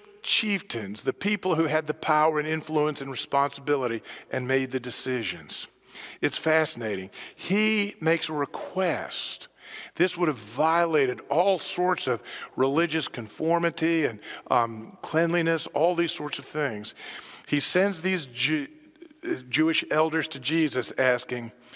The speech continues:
"Will you come to me? Will you cross the bridge?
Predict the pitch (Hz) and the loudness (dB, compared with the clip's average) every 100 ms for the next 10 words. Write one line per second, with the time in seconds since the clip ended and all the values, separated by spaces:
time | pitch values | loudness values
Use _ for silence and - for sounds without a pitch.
0 | - - - - 139 147 143 143 - 196 | -18 -16 -16 -2 2 2 2 0 0 2
1 | 190 160 143 - 151 151 175 160 117 90 | 4 4 0 -6 -4 0 2 4 2 -2
2 | 92 - 139 139 131 - - 165 175 185 | -8 -8 0 0 0 -2 0 4 4 2
3 | - 175 151 147 117 110 104 | -2 -6 0 2 2 -2 -8